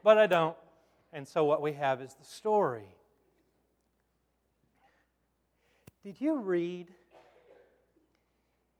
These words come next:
in Genesis? You know, not the stories we just read, but, you know, going into today.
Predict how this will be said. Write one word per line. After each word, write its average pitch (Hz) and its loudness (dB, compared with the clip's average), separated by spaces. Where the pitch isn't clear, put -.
in 165 -10
Genesis? 160 -10
You 151 -16
know, 156 -8
not 202 -2
the 156 -18
stories - -10
we 165 -12
just 143 -10
read, 127 -2
but, 123 -8
you 185 -20
know, 127 -20
going 165 -2
into 131 -12
today. 113 -10